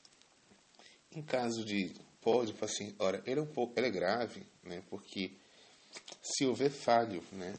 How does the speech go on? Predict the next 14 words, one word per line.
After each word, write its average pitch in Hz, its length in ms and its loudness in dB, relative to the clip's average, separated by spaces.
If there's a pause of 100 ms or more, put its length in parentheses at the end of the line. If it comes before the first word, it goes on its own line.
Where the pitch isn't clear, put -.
(100)
hepático, 95 580 -4
o - 20 -20
paciente 101 460 -6
pode 90 420 -4 (340)
solicitar, 104 720 -4 (160)
né, 101 240 -6 (140)
uma, 110 800 -6 (240)
o 92 320 -6
paciente 113 400 -8
pode 113 540 2
necessitar 101 600 -2
de 101 140 -4
um 104 100 -4
transplante, - 720 -6